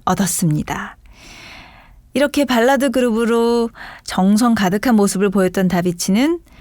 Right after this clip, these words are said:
반전 캐릭터도 선보였었어요. 그건 바로 댄스 음악이었는데요. 이천구 년에 나온 곡이죠. 파리파리란 노래가 그 당시에 각종 음원 차트와 공중파 가요 프로그램까지 다 휩쓸면서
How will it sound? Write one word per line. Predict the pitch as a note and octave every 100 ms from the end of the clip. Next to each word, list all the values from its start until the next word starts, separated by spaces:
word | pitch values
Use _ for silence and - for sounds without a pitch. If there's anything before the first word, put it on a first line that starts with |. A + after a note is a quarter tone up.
| -
반전 | - G3 A#3 F4+ F#4+
캐릭터도 | F#4 F4 D#4+ - C4 A#3+
선보였었어요. | A#3 E4+ F4+ D#4+ C#4 A3 - E3 E3 C4 C4+ - - - - - - -
그건 | - C4 C#4+
바로 | A#3+ G#3 A#3 A#3
댄스 | - D4 E4 - E4
음악이었는데요. | C4 A3+ G3+ F#3+ F#3 F3 G3 C4+ D#4 - _ _ - - - -
이천구 | A3+ B3 D#4+ B3+ A#3
년에 | G#3+ A3 A3
나온 | F#3+ F3 G3
곡이죠. | G3 F3 E3+ B3 C#4+ - -
파리파리란 | - E4 F4 E4+ E4 C#4 B3+ B3+ A3
노래가 | G3 G3 G3+ G3+ G#3
그 | A3
당시에 | G#3+ G#3 A3 G3+
각종 | G3 G#3 - - C4+
음원 | A#3+ A3+ B3 C4
차트와 | C4+ A#3 - B3 A3+ A3+
공중파 | A3+ A3 A#3 B3 B3+ B3 B3
가요 | - F#3+ A3 A#3
프로그램까지 | - B3 A3+ A3 G3+ G#3+ G#3
다 | - - C4+
휩쓸면서 | C#4 B3 A#3+ G3+ F3 F#3